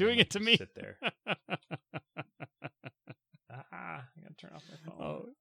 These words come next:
Speaker 1: now I just have to sit here and laugh awkwardly until you come back. <laughs>
Speaker 2: Can you hear me?
Speaker 1: I can hear you.
Speaker 2: Okay, I turned off my phone.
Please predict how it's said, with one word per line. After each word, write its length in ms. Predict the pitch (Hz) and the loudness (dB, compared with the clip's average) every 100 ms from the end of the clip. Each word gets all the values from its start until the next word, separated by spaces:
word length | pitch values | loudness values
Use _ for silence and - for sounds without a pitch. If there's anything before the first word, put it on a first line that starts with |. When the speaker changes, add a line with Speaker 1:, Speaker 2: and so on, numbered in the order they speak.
| _ - | _ 2
Speaker 1:
now 120 | 202 | 6
I 80 | 226 | 6
just 140 | 208 | 6
have 80 | 214 | 4
to 80 | 180 | 4
sit 120 | 220 | 6
here 100 | 214 | 6
and 80 | 202 | 8
laugh 240 | 214 208 | 8 8
awkwardly 420 | 214 214 208 185 | 6 4 2 0
until 220 | 190 165 208 | 2 4 2
you 120 | 208 | 2
come 200 | - 208 | 4 6
back. 420 | 180 220 - - - - | 8 8 6 -14 -14 -18
<laughs> 160 | - | 2
Speaker 2:
Can 960 | 240 - - - - 202 _ - - 135 | 2 2 -8 -8 -8 -14 _ -16 -2 6
you 80 | 147 | 10
hear 140 | 175 | 10
me? 200 | 226 226 - - 165 175 156 - | 10 4 2 -18 -12 -8 -8 -4
Speaker 1:
I 80 | 156 | 2
can 120 | 160 | 6
hear 100 | 143 | 6
you. 180 | 123 143 _ _ _ _ _ _ _ - | 4 0 _ _ _ _ _ _ _ -10
Speaker 2:
Okay, 220 | - 110 | 4 6
I 40 | 92 | 6
turned 260 | - 120 | 2 0
off 160 | 117 107 | 0 0
my 100 | 110 | -2
phone. 400 | 101 95 87 87 | -2 -2 -4 -8